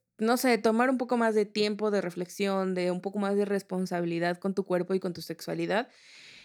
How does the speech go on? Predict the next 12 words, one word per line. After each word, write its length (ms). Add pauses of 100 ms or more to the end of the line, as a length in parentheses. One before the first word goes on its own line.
(120)
y 100
decir, 200
"Bueno, 360
o 200
sea, 520
necesito 600
buscar 380
otra 240
opción, 520 (380)
¿no? 280
Para, 640
uh, 120